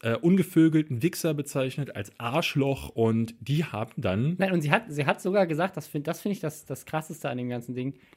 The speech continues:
Speaker 2: sie hat ihrer Community gesagt, „Macht ihn fertig.“
Speaker 1: Ja, ja, ja, genau. Und daraufhin hat der Ladenbesitzer auf Schadensersatz geklagt und, äh, ihm wurde jetzt, ähm, in einem Gerichtsverfahren, äh, äh,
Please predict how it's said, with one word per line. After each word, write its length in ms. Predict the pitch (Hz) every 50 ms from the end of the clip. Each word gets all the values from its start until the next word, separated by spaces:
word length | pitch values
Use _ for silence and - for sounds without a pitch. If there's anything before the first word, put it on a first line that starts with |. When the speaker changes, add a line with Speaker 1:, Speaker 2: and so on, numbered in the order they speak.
| - - -
Speaker 2:
sie 80 | 120
hat 140 | 120 147 151
ihrer 220 | - 185 160 151 147
Community 580 | - 143 135 143 160 220 233 196 156 - 147
gesagt, 400 | 127 131 120 117 117 117 117 - _ _ _ _ _ _ _ -
„Macht 400 | - 127 160 180 - - - -
ihn 180 | 165 151 143
fertig.“ 540 | 135 - - 143 139 151 147 - - - -
Speaker 1:
Ja, 320 | 123 117 123 131 139 135 120
ja, 260 | 110 110 101 92 98
ja, 140 | 95 92 92
genau. 340 | 90 95 92 95 92 92 92 - _ _ _ _ _ _ _ _ _ _ _ _ _ - - - _
Und 200 | - 135 127 -
daraufhin 480 | 123 113 127 143 147 - 147 143 143 135
hat 160 | 123 127 -
der 300 | 131 117 113 107 107 104 - - - - - - -
Ladenbesitzer 1040 | - 92 117 147 147 113 101 - - - 113 104 104 95 101 - - 123 110 101
auf 120 | - 104 -
Schadensersatz 520 | - 160 156 165 - 87 87 85 87 -
geklagt 420 | - 107 - - 101 95 92 -
und, 280 | 101 98 90 - - -
äh, 200 | 120 117 113 -
ihm 260 | 104 117 117 123 139
wurde 160 | 143 156 147
jetzt, 520 | 120 107 110 135 151 - - - - - - -
ähm, 380 | - 123 127 131 131 127 127 131
in 120 | - 120
einem 140 | 123 120 123
Gerichtsverfahren, 800 | 117 113 120 123 - 147 131 - - 117 113 117 117 117 117 117 - - - - - - - _ _ _ _ _ -
äh, 40 | 113 107 107 104 104 101 101 101 - 110 107 101 101
äh, 60 | 98